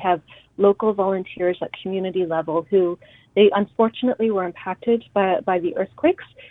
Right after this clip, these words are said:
but they were also able to respond. And then they are supported and strengthened by the International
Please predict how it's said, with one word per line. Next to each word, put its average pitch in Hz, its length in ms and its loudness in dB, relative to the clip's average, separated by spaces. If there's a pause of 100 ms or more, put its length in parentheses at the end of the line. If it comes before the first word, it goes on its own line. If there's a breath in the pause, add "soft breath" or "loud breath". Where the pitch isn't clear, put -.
(140)
but 220 120 -2
they 226 120 4
were 214 120 2
also 196 400 -2
able 185 300 -2
to 185 160 -8
respond. 175 680 -10
And 202 160 -4
then 208 140 0
they 214 180 0
are 247 220 0
supported 196 480 -4
and 180 180 -8 (140)
strengthened 185 500 -4
by 165 140 -2
the 175 160 -2
International 165 800 -12